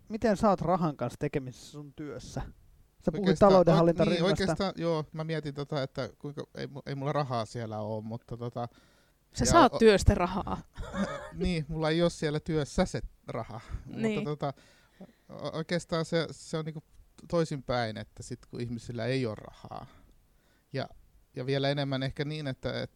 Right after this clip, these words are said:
Speaker 2: et ei, ei vaan niinku rahaa, vaan ei myöskään sitten elin-, elintarvit-, elintärkeitä asioita, siis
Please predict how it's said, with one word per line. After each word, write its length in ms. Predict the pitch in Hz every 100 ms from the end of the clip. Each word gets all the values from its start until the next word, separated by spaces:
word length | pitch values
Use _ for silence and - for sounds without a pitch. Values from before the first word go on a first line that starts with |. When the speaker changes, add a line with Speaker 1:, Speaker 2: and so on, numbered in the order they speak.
| _ _ -
Speaker 2:
et 140 | 139 _ - _ -
ei, 160 | 131 -
ei 140 | 139 131
vaan 200 | 131 127
niinku 160 | 131
rahaa, 420 | 131 160 139 117 117
vaan 200 | 117 120
ei 100 | 120
myöskään 500 | 120 120 - 117 113
sitten 380 | 120 - 113 110
elin-, 280 | 123 120 120 _ - - -
elintarvit-, 880 | 135 123 117 - 113 107 113 - -
elintärkeitä 840 | 127 127 123 - 117 117 123 123 127
asioita, 520 | 156 165 131 120 131
siis 380 | - 120 -